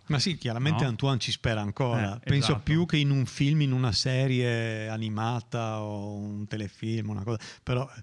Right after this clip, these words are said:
Speaker 1: la speranza di Antoine rimane quella di poi farne una produzione, un audiovisivo,
Speaker 2: Infatti,
Speaker 1: insomma,
Speaker 2: sì,
Speaker 1: un
Speaker 2: sì. E diventa più forte, no, questa possibilità, se-, al
Speaker 1: Beh,
Speaker 2: mio,
Speaker 1: diciamo
Speaker 2: a mio
Speaker 1: che dal
Speaker 2: avviso.
Speaker 1: punto di vista di Antoine, lui
Speaker 2: Eh.
Speaker 1: adesso ha, eh, non solamente una storia scritta in maniera più estesa,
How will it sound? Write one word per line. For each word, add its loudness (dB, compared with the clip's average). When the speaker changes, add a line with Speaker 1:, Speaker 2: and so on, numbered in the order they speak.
Speaker 1:
la 0
speranza 2
di 2
Antoine 4
rimane 2
quella 4
di 0
poi 2
farne 0
una 2
produzione, -4
un -2
audiovisivo, 0
Speaker 2:
Infatti, -4
Speaker 1:
insomma, 0
Speaker 2:
sì, -2
Speaker 1:
un -4
Speaker 2:
sì. -4
E -4
diventa 0
più -6
forte, -2
no, 0
questa -2
possibilità, -4
se-, -6
al -4
Speaker 1:
Beh, 4
Speaker 2:
mio, 2
Speaker 1:
diciamo 4
Speaker 2:
a 6
mio 4
Speaker 1:
che 6
dal 4
Speaker 2:
avviso. 2
Speaker 1:
punto 6
di 4
vista 4
di 4
Antoine, 4
lui 6
Speaker 2:
Eh. 6
Speaker 1:
adesso 4
ha, 2
eh, 0
non 4
solamente 4
una 4
storia 2
scritta 0
in 2
maniera 2
più 0
estesa, 2